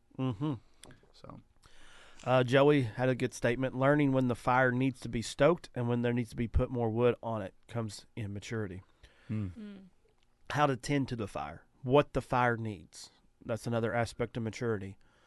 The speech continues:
Speaker 1: Um, but if, honestly, like, uh, if, if we had a, ch-, like, I'll say it like this. If you have a person who goes to a local assembly, statistically ex-, speaking,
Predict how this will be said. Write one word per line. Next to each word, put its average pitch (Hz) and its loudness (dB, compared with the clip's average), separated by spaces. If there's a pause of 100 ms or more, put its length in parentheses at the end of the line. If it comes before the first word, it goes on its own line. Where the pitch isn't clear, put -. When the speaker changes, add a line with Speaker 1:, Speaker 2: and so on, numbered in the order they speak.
(360)
Speaker 1:
Um, 113 -2 (240)
but 151 6
if, 156 4 (320)
honestly, 147 6
like, 117 -2 (1800)
uh, 147 6
if, 165 4
if 143 2
we 165 4
had 151 4
a, 123 -2 (240)
ch-, - -12 (160)
like, 127 -2 (1000)
I'll 165 6
say 196 8
it 165 6
like 143 6
this. 117 -2 (240)
If 156 -2
you 180 2
have 151 6
a 135 2
person 143 0
who 127 0
goes 127 0
to 131 -2
a 120 0
local 113 -2
assembly, - -8 (1080)
statistically 160 -2
ex-, - -6
speaking, 117 -6